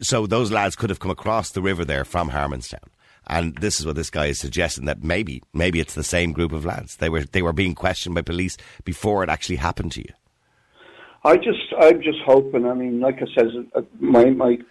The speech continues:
Speaker 2: thing about going public or semi-public with this is to just help others, to advise others that just to be bloody careful.
Speaker 1: Yeah.
Speaker 2: And, uh, I mean, I, I got away lucky, if you can call it lucky. I got
Speaker 1: Well,
Speaker 2: away.
Speaker 1: I, well, looking at your, looking at the pictures of you here, well, you weren't that lucky, unfortunately. But yes, you,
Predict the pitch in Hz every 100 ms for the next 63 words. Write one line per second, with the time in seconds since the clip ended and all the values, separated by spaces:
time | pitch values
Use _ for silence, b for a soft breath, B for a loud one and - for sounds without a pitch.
0 | _ - 127 120 110 - 117 113 120 117
1 | 104 - _ 107 104 - 117 120 107 104
2 | 104 104 - - - 113 113 110 - 104
3 | 120 110 101 104 117 107 98 156 156 151
4 | 135 131 131 127 120 - 113 107 - _
5 | b _ - 233 - 117 110 117 135 107
6 | 101 123 117 107 - b 110 143 135 127
7 | - 156 - - - - 147 156 143 -
8 | 127 143 147 156 127 123 127 123 123 117
9 | - _ _ 117 113 117 117 117 113 117
10 | 110 110 - 104 - 110 95 107 92 82
11 | 98 95 98 104 113 107 95 95 98 104
12 | 113 95 104 95 85 80 92 87 82 95
13 | 110 101 98 87 76 76 71 73 67 -
14 | 71 80 78 92 104 98 - 101 104